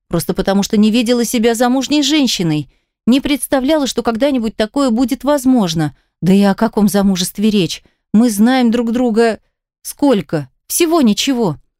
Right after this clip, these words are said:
И пусть я хоть трижды буду убеждена, что это любовь, никогда не выйду замуж за имсита. Мы с ним из совершенно разных миров,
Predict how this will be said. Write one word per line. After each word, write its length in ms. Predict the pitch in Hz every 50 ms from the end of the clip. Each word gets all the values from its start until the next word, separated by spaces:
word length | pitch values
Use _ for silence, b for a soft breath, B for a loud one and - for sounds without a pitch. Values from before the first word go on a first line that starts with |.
| _ _ _ _ _ _ _ _ _ _ -
И 80 | - 208
пусть 300 | 202 - 269 269 - -
я 60 | 269
хоть 200 | - 294 277 -
трижды 400 | - 330 349 359 349 208 190 202
буду 260 | 196 220 240 208 196
убеждена, 540 | 196 190 185 196 196 185 208 247 254 247 214
что 220 | - - - 220 233
это 180 | 220 - 202
любовь, 480 | 196 196 202 190 214 302 320 - - _ _ _ _ _ _ _ _ _ _ _ -
никогда 440 | 202 202 - 233 226 214 214 233 226
не 120 | 202 196
выйду 240 | 185 202 214 185 190
замуж 380 | 170 - 214 214 208 202 180 170
за 180 | 170 190 196
имсита. 580 | 190 185 - - - 196 170 - - 160 143 - - _ _ _ _ _ _ - 190
Мы 100 | 208 220
с 140 | - -
ним 180 | 233 240 233 240
из 60 | 226
совершенно 580 | - - 240 240 247 - - 277 277 269 262 262
разных 400 | 247 240 240 220 233 226 - -
миров, 400 | 233 233 226 196 160 151 -